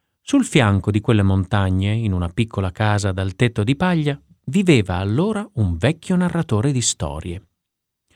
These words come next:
Un giorno i giovani che abitavano la valle lo andarono a trovare.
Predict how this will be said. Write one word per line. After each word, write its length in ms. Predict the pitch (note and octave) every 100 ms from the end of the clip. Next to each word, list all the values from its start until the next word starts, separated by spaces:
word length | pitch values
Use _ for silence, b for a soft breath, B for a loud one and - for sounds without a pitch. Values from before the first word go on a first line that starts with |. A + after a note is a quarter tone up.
| b b b b
Un 140 | - G3+
giorno 520 | D3 A#2+ G#2 G#2+ A#2
i 160 | G2 F#2+
giovani 480 | A#2+ A#2+ G2 F#2+
che 160 | F2+ G2+
abitavano 560 | G2+ A2 C#3 G#2+ G2 G#2+
la 80 |
valle 460 | D3+ F3+ C3+ A2 A2
lo 160 | F3 E3+
andarono 640 | C3+ A#2+ B2+ A#2 G#2+ G2
a 60 | F2+
trovare. 580 | - F#2 F2 E2 F#2